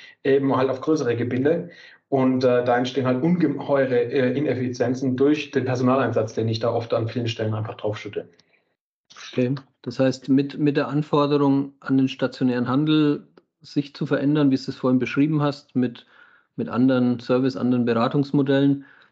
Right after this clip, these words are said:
Speaker 2: geht einher, dass die Logistik sich ein Stück verändert. Jetzt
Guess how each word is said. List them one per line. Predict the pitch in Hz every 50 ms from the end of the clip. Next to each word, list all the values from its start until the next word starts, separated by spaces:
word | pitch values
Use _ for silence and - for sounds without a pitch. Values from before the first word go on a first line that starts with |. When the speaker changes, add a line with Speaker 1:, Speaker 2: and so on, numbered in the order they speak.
| _ _ _ _ -
Speaker 2:
geht | 127 131 123
einher, | 110 123 123 127 131 131 131
dass | 139 127 -
die | - -
Logistik | 120 117 117 117 180 139 - 175 160
sich | - 165 147
ein | 147
Stück | - - - 139 -
verändert. | - 147 - 139 151 151 151 151 151 - - - - - _ _ _ _ _ _ _
Jetzt | - - - - -